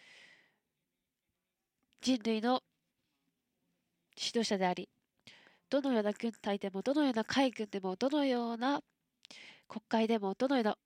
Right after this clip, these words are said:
王であっても、どれが合わさっても、この一人の人の人生ほど、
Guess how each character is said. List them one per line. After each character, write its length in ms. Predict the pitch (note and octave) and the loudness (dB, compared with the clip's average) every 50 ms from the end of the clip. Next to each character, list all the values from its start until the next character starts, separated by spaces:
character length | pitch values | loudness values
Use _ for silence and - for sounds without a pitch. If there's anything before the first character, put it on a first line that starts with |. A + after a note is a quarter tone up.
| _ - | _ 0
王 180 | B3 C#4 C4+ | 2 2 2
で 160 | A3+ A3 - - | 2 0 -2 -2
あ 80 | - G#3+ | -2 -6
っ 40 | - _ _ - | -6 _ _ -6
て 120 | A3 G3+ | -6 -6
も、 180 | F3+ F#3+ G3+ - _ _ _ _ _ _ _ _ _ _ _ _ _ - _ - - - - - - - - - - - - - _ _ _ _ _ _ _ _ _ - | -4 -6 -8 -10 _ _ _ _ _ _ _ _ _ _ _ _ _ -20 _ -20 -20 -20 -20 -20 -20 -20 -20 -20 -20 -20 -20 -20 _ _ _ _ _ _ _ _ _ 0
ど 80 | - D#4+ | 2 2
れ 140 | D#4+ D#4 B3 | 4 4 4
が 200 | B3 A#3+ - - | 2 2 2 4
合 60 | A3 | 2
わ 120 | A#3 B3 | 2 2
さ 140 | - - C#4 | 2 0 0
っ 40 | C4+ | -2
て 240 | _ - - B3+ A#3+ | _ -2 -2 -2 0
も、 260 | B3+ C#4 D4 - _ _ _ _ _ _ _ _ _ _ _ _ _ _ _ _ _ _ _ _ - _ - - - - - _ _ | 2 2 0 0 _ _ _ _ _ _ _ _ _ _ _ _ _ _ _ _ _ _ _ _ -20 _ -20 -20 -20 -20 -20 _ _
こ 160 | _ - - | _ -8 -4
の 160 | G#3+ G#3+ G#3+ A3 | -2 -2 -2 -2
一 300 | - - - - C#4+ C#4+ | -4 -6 -2 0 0 2
人 120 | C4+ B3 | 2 2
の 140 | G#3+ A3+ A3+ | 0 0 0
人 220 | A3 - - A3+ G3 | 0 -2 -6 -4 -2
の 100 | G#3 G3+ | -4 -4
人 300 | - - A#3+ A#3+ A#3+ A3+ | -2 0 0 0 0 0
生 400 | - - A#3 G3+ F#3+ F#3+ - _ _ - _ _ _ | -2 -2 0 0 0 0 -2 _ _ -20 _ _ _
ほ 220 | _ - - A#3+ | _ -4 -4 0
ど、 220 | B3 C#4 C#4+ C#4+ | 2 2 2 0